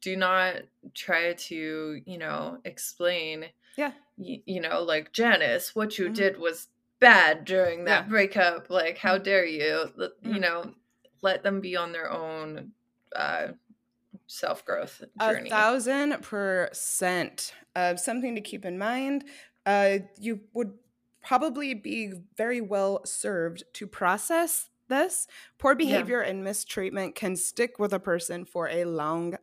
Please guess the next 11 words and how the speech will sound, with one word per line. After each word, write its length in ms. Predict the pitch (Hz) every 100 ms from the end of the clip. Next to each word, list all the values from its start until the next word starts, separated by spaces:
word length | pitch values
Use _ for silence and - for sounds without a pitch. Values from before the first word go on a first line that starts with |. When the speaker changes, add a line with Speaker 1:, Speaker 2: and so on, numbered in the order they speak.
| _
Speaker 2:
time, 520 | - 175 143 - 151 202 - - 208 -
and 320 | 196 196 -
that 240 | - 185 160
can 180 | 196 185
then 220 | 185 175
reappear 560 | 180 196 196 - 196 180
in 160 | 170
new 140 | 170 165
relationships. 880 | 165 160 151 - 240 233 302 311 - - -
So 240 | - 226
it's 160 | 214 214